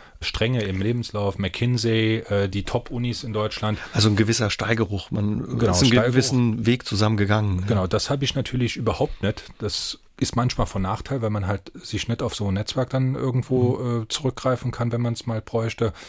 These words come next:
Speaker 1: Ich habe das aber, glaube ich, insbesondere in den letzten zehn Jahren oder in den letzten fünfzehn Jahren dadurch kompensiert, dass ich mich halt über diese Verkaufserfahrung in Amerika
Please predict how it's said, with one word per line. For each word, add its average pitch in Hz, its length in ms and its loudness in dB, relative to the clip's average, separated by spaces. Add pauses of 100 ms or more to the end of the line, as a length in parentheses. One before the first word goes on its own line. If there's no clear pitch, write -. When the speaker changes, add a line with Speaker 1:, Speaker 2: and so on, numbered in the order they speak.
(340)
Speaker 1:
Ich - 100 -2
habe 120 120 0
das 120 180 0
aber, 107 140 -6
glaube 110 300 0
ich, 107 180 -4
insbesondere 113 500 -2
in 101 60 0
den 98 60 0
letzten - 320 -4
zehn 107 300 -2
Jahren 110 400 -2
oder 92 200 -2
in 90 80 -2
den 90 60 -2
letzten 101 260 -4
fünfzehn 117 420 -2
Jahren 104 320 0 (500)
dadurch 107 320 0
kompensiert, 110 560 -2
dass 101 140 -2
ich 101 160 -2
mich - 180 -4
halt 101 260 0
über 107 260 -4
diese 95 260 -6
Verkaufserfahrung - 720 -4
in 92 60 -2
Amerika 107 640 -2